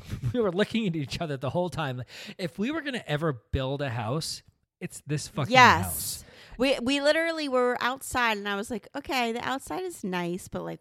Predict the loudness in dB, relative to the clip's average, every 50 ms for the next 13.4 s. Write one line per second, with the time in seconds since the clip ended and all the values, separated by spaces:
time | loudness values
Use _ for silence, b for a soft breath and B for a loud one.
0 | -14 -20 -18 -18 -18 -14 -10 -10 -8 -8 -10 -12 -12 -10 -10 -10 -8 -8 -6 -6
1 | -6 -8 -10 -10 -8 -8 -6 -8 -8 -10 -10 -10 -8 -8 -8 -8 -8 -10 -10 -12
2 | -12 -12 -12 -12 -10 -12 -14 -10 -8 -8 -8 -6 -6 -6 -6 -6 -6 -6 -8 -8
3 | -8 -8 -6 -6 -4 -4 -6 -6 -8 B B B B B B B B B B _
4 | _ _ _ _ _ _ _ _ _ _ -4 -2 0 2 2 2 0 0 -4 -10
5 | -10 -8 -6 -6 -6 -4 -6 -6 -8 -8 -6 -6 -6 -8 -8 -8 -12 -14 -10 -10
6 | -10 -8 -8 -8 -8 -8 -8 -8 -8 -10 -8 -10 -10 -12 _ -20 _ _ _ _
7 | _ _ _ -14 -14 -12 -12 -14 -16 -16 -18 -20 -16 -14 -14 -14 -14 -14 -16 -14
8 | -14 -12 -12 -10 -10 -8 -8 -8 -6 -6 -6 -8 -8 _ b b b b b b
9 | b b b -14 -14 -14 -14 -14 -8 -8 -8 -8 -4 0 2 2 4 2 0 -2
10 | -2 0 0 0 0 0 0 -2 -2 -2 -2 -2 -2 -2 -2 -4 -2 0 2 4
11 | 4 4 2 -2 -2 -4 -4 -4 -2 -2 -2 -2 -2 -4 -4 -2 -2 -2 -2 -4
12 | -6 -4 -4 -4 -4 -4 -6 -8 -8 -8 -10 -10 -10 -10 -10 -10 -10 -10 -8 -6
13 | -6 -6 -6 -10 -12 -14 -16